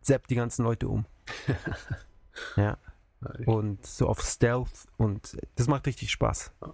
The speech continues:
Speaker 2: Wo bist du ungefähr in dem Spiel?
Speaker 1: Ich bin jetzt auf dem Weg zu diesem Radiotower.
Speaker 2: Ah, okay. Das ist aber noch ganz cool.
Speaker 1: Ach so, wird's, wird's schlechter, oder was?
Speaker 2: Es, es kommt ja danach, kommt der Abschnitt Shantytown.
Speaker 1: Und da ist
Speaker 2: Ähm,
Speaker 1: viel Ballerei.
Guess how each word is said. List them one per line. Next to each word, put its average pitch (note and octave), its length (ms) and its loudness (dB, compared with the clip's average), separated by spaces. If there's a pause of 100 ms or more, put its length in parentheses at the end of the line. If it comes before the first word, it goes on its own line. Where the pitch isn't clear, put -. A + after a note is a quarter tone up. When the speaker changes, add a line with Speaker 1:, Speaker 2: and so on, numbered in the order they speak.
(100)
Speaker 2:
Wo C3 160 4
bist D#3+ 240 -2
du C#3 100 0
ungefähr C#3 400 0
in B2+ 60 0
dem G#2+ 140 -2
Spiel? G#2+ 320 -2 (720)
Speaker 1:
Ich - 160 4
bin F3 100 6
jetzt E3 180 -2
auf - 120 2
dem D3 100 2
Weg D3+ 180 0
zu D#3 80 2
diesem B2+ 200 2
Radiotower. A#2 760 2 (640)
Speaker 2:
Ah, D3+ 220 8
okay. G#2 320 0 (200)
Das D3 100 4
ist C#3+ 80 0
aber A2+ 140 2
noch G#2+ 140 -2
ganz G#2 240 -2
cool. G2+ 160 2 (1160)
Speaker 1:
Ach - 80 8
so, E3 180 2
wird's, - 180 -2
wird's B2 360 2
schlechter, C#3 320 2
oder G2 140 2
was? C3+ 120 4
Speaker 2:
Es, - 60 -6
es D#3 160 -2
kommt F#3 240 4
ja F3 80 2
danach, C#3+ 420 0
kommt D#3+ 340 -2 (160)
der B2+ 220 2
Abschnitt - 480 -2
Shantytown. A#2+ 1000 0
Speaker 1:
Und - 20 -20 (1200)
da G#2+ 440 2
ist G#2+ 120 -2
Speaker 2:
Ähm, G#2+ 60 -6
Speaker 1:
viel C3 160 2
Ballerei. A2 500 2